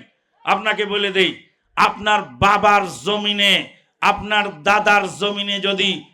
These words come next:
খনিজ সম্পদ পাওয়া যায়, আপনার বাপের দাদার জমিতে তেলের খনি পাওয়া গেল, এই তেলের খনির মালিক কে? কেন?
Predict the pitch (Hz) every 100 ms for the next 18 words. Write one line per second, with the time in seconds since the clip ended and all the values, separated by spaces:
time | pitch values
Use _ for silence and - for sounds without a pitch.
0 | _ _ 180 240 240 247 - - - 233
1 | 262 262 254 240 240 - 214 190 170 143
2 | 113 - _ _ _ _ _ _ _ _
3 | _ _ _ 160 180 190 196 190 156 127
4 | _ _ _ _ _ _ 113 165 196 196
5 | 220 220 214 151 196 196 214 214 160 131
6 | 196 214 214 240 277 320 339 - - _
7 | _ _ 233 262 269 269 247 294 285 247
8 | 226 190 151 135 98 _ _ _ _ -
9 | 240 233 247 247 233 226 247 247 233 233
10 | - 202 190 - - _ _ _ _ _
11 | _ _ _ _ - 294